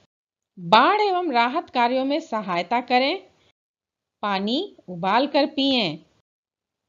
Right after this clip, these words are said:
केवल सुरक्षित पानी का ही प्रयोग करें। चेतावनी को ध्यान से सुनें और दूसरों को भी बताएं। बाढ़ के पानी में ना खेलें। बाढ़ के पानी में ना जाएं।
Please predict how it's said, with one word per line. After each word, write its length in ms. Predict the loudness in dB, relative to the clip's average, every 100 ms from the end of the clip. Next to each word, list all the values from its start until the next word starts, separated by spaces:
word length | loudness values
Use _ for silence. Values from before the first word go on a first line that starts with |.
| _
केवल 300 | 0 0 0
सुरक्षित 560 | -2 0 -2 0 -4 -2
पानी 260 | -4 -2 -2
का 140 | -2
ही 180 | -2 -2
प्रयोग 400 | -2 -2 -2 0
करें। 440 | 0 2 0 -2 -8 -16 _ _ _ _ _
चेतावनी 520 | -10 -6 -4 -2 -2 0
को 160 | -2
ध्यान 320 | -2 -2 -4 -2
से 160 | -4
सुनें 420 | -4 -6 -4 -4 -4
और 220 | -2 -4
दूसरों 380 | -4 -6 -2 -2
को 180 | -2 -2
भी 200 | 0 -2 -4 -12
बताएं। 640 | -10 -4 -2 0 2 0 -4 -14 _ _ _ _ _
बाढ़ 380 | -4 0 2 2
के 140 | 2 0
पानी 380 | 2 0 0 0
में 320 | 0 -2 -4 -10 -8
ना 300 | 0 2 0
खेलें। 600 | 2 2 4 2 0 -4 -14 _ _ _ _ _
बाढ़ 300 | 2 4 4
के 160 | 0 -2
पानी 340 | -2 -4 -4
में 300 | -4 -6 -6 -14
ना 340 | -12 -6 -2 -2
जाएं। 480 | 0 0 0 -4